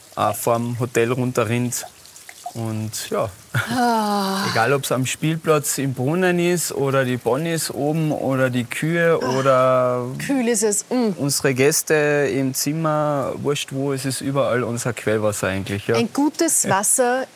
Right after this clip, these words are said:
Speaker 1: Ja.
Speaker 2: ist
Speaker 1: Ja.
Speaker 2: mit der größte Luxus.
Speaker 1: Ja, absolut. Ja, ja, das ist, das wär schon dramatisch, wenn wir das nicht hätten. Da sind wir sehr froh drum.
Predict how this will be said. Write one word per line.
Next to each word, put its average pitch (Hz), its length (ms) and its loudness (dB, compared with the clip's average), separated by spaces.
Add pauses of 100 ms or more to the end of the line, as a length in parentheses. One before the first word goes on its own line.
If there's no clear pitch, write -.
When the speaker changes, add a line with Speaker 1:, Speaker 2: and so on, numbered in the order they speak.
(100)
Speaker 1:
Ja. 226 80 0
Speaker 2:
ist 127 440 0
Speaker 1:
Ja. 214 60 -4
Speaker 2:
mit 226 200 0
der 240 80 6
größte 220 400 0
Luxus. 185 580 -2 (340)
Speaker 1:
Ja, 151 220 4
absolut. 143 420 -2 (200)
Ja, 160 160 2 (240)
ja, 160 280 2
das 156 180 0
ist, - 640 0 (1120)
das 139 220 0
wär 147 100 4
schon 165 220 -2
dramatisch, 135 520 2
wenn 139 100 0
wir 135 100 0
das 127 200 -2
nicht 147 200 0
hätten. 107 280 -2 (380)
Da 135 100 2
sind 151 220 -2
wir 131 140 0
sehr 131 220 0
froh 127 220 -4
drum. 113 220 -2